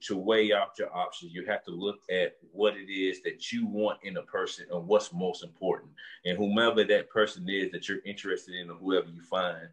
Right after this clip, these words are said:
if your traits or what you see in that person, said person, man or woman, whatever it is, you have to take a good look and say, "All right,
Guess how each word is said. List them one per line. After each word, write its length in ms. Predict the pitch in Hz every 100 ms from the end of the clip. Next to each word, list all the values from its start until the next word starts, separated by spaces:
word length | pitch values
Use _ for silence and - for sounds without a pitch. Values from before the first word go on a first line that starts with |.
| _ _ _ _
if 240 | 98 95 -
your 300 | 73 110 113
traits 420 | 110 - 107 -
or 80 | 90
what 260 | 85 95 -
you 80 | 127
see 420 | 254 - 104 95
in 160 | 98 92
that 240 | 101 -
person, 380 | - 101 95 -
said 320 | - 110 101
person, 360 | - 95 92 85
man 260 | 90 101 95
or 260 | 98 101 87
woman, 280 | 87 78 - - -
whatever 460 | - 101 107 101 92
it 220 | 92 90
is, 400 | 98 87 82 - _ _ _
you 160 | 92 101
have 160 | 101 -
to 80 | -
take 260 | - 104
a 60 | 90
good 260 | 98 104 92
look 220 | 113 104
and 80 | 87
say, 140 | 92
"All 200 | 90 98
right, 220 | 95 85